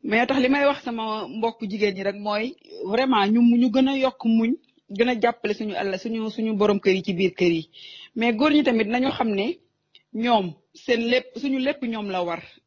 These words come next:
Ñu, ñu, ñu, ñu leeral communication bi di wax ak seen soxna yi. Parce que man li ma gëm mooy que ne communication su, su manqué ci couple rek, euh, quatre-vingts pour cent yépp day,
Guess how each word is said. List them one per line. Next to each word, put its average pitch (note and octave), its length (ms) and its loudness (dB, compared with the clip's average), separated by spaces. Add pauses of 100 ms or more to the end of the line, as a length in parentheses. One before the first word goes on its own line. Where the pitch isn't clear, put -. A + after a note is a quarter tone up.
Ñu, A#3+ 360 -4
ñu, B3+ 240 2
ñu, B3+ 300 0
ñu B3 120 2
leeral C4 340 2
communication G#3+ 680 -2
bi F#3+ 100 -6
di G3 100 -10
wax A#3 180 -2
ak A3+ 120 -6
seen G#3+ 180 -2
soxna G3+ 340 -4
yi. F#3+ 200 -2 (400)
Parce D4 180 -2
que C4+ 120 2
man C4 180 0
li C#4+ 80 2
ma D4+ 120 2
gëm B3+ 180 4
mooy A3 340 2
que G#3+ 100 -2
ne F#3 200 -2 (640)
communication C#4+ 840 0
su, C4+ 320 -8
su D4+ 120 -6
manqué C#4 440 -4
ci B3 100 -8
couple G3+ 320 -6
rek, F3 200 -4 (580)
euh, F3 260 2 (120)
quatre-vingts C4 440 0
pour A#3+ 120 -2
cent G#3+ 260 0
yépp F#3+ 340 0 (320)
day, G3 240 -6